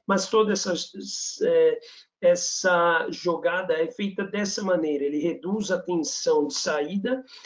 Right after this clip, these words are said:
Na saída dele, ele tem a mesma potência, só que com esse artifício de reduzir a tensão, ele vai manter a potência de saída e aumentar a corrente do string para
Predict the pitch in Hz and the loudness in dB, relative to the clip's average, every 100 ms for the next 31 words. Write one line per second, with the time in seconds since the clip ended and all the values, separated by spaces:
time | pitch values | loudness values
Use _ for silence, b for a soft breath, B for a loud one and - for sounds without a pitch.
0 | B B - 220 208 254 220 208 202 180 | B B 0 0 2 2 2 2 2 2
1 | 190 185 190 190 214 196 214 214 214 185 | 2 2 0 0 2 2 2 2 0 0
2 | 165 - 202 214 196 - - b b b | 0 0 -2 0 -2 -6 -12 b b b
3 | - - 196 254 - - - _ - 226 | -2 2 2 0 -4 -8 -16 _ 0 4
4 | 214 262 262 - 214 220 269 _ _ _ | 6 4 0 -4 -2 -2 -6 _ _ _
5 | 185 185 180 196 - 202 185 - 143 156 | -4 -4 -2 -4 0 0 0 -4 -6 -2
6 | 185 190 175 139 175 226 196 175 147 - | 0 0 -2 -4 -2 -2 -2 -2 -2 -2
7 | 147 220 185 - 185 190 208 208 B B | -2 0 -2 -4 -2 0 0 -2 B B
8 | B _ - 214 269 262 196 208 180 - | B _ -2 4 6 4 2 0 0 0
9 | 170 175 170 185 - - 214 220 254 269 | -2 -2 -2 -4 -6 -6 -4 -2 -2 -2
10 | 294 - 247 254 254 214 226 240 - 233 | -2 -4 -4 -2 -2 -2 0 -2 -2 -2
11 | 226 254 226 202 190 202 - 247 262 160 | -2 0 2 2 2 0 -2 -4 -6 -4
12 | 214 202 - - 185 202 214 220 b b | -2 -2 -4 -4 -2 -2 -2 -6 b b
13 | b _ 185 185 202 208 208 | b _ 0 2 2 0 -4